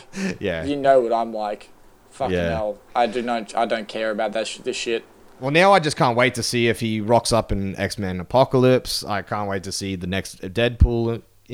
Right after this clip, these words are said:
Speaker 1: incarnation. I can't wait to see what they do with this character because I would love to, like, I don't need him to be a big part of any of the X-Men films, but, uh, he has to be there.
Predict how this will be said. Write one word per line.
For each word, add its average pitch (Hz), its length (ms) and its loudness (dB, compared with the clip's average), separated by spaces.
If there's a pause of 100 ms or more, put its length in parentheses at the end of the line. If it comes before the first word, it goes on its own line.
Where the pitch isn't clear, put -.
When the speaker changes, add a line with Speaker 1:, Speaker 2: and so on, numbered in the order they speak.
Speaker 1:
incarnation. 110 680 -2
I 101 80 2
can't 113 260 2
wait 110 160 2
to 101 60 -6
see 110 160 -2
what 95 120 -4
they 90 100 0
do 98 200 -4
with 98 120 -4
this 90 140 -8
character 98 360 0
because 92 260 -6 (320)
I 117 120 6
would 156 160 2
love 117 320 2 (180)
to, 107 100 -16 (180)
like, 120 240 0
I 139 60 4
don't 160 180 6
need 151 200 4
him 139 180 4
to 113 80 -6
be 117 160 0
a 113 40 0
big 117 280 -4
part 131 340 4
of 139 180 -2
any 143 180 -2
of 135 80 -4
the 135 120 -2
X-Men 139 380 -4
films, 135 300 -2
but, 113 120 0
uh, 110 40 0
he 120 220 0
has 120 220 2
to 120 80 -8
be 101 200 -6
there. 73 240 -12